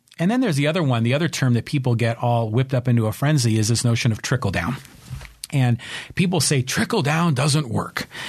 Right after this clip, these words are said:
And y-, you hear that argument in terms of, well, does it help the middle class? And then people will say, well, we've had stagnant wages for the last, you know, two or three decades, um,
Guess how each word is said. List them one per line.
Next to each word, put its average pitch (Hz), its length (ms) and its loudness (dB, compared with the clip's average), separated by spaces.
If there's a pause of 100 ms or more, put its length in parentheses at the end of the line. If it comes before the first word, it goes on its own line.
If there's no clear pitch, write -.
(240)
And 160 360 2
y-, 143 80 -10 (340)
you 185 320 2
hear 233 240 0
that 196 160 0
argument 147 580 2
in 131 120 4
terms 139 380 2
of, 120 260 2
well, 123 260 2
does 120 180 2
it 123 80 2
help 139 200 -2
the 127 80 2
middle 113 240 2
class? 139 520 0
And 120 120 2
then 120 100 2
people 123 340 0
will 107 140 0
say, 117 300 0 (320)
well, 123 100 -2
we've 120 160 0
had 123 160 0
stagnant 131 500 0
wages 123 600 2
for - 100 -6
the 107 80 0
last, 110 400 0
you 123 80 4
know, 104 240 2 (220)
two 131 180 2
or 120 60 2
three 110 180 0
decades, 110 720 0 (400)
um, 107 440 2